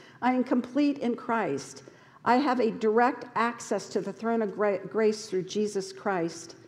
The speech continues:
I am free from condemnation. I am assured that God works for my good in all circumstances. I am free from any condemnation brought against me. <laughs>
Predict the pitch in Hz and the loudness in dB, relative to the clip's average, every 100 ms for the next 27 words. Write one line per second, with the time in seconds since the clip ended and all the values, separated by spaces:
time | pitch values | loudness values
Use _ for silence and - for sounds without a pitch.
0 | - _ 208 220 214 - 277 277 269 240 | -20 _ 0 0 0 2 2 2 2 -2
1 | - 220 214 208 196 190 190 170 160 - | 0 0 2 2 0 -2 -4 -4 -6 -6
2 | - - - - 254 254 233 - 262 269 | -12 -20 -6 2 4 4 2 0 4 6
3 | 269 226 214 220 214 190 226 226 - 208 | 6 4 2 4 4 6 4 2 -2 -2
4 | 196 208 190 208 196 - 190 - 185 220 | 0 2 2 4 4 0 -4 -2 2 6
5 | 233 240 247 - 214 208 190 - 185 175 | 8 6 2 -2 -4 -2 -6 -6 -8 -6
6 | - 160 156 - - - - - - - | -4 -6 -6 -12 -18 -20 -20 -20 -12 2
7 | 240 277 262 - - 277 285 233 214 208 | 4 6 4 2 0 2 4 4 0 -4
8 | - 226 220 - 226 214 214 202 208 208 | -2 0 0 0 0 2 2 2 2 0
9 | 208 190 190 190 180 185 233 - - 202 | 0 0 2 2 2 2 2 0 -6 -4
10 | 170 143 156 - - 175 160 | -4 -4 -6 -10 -8 -6 -4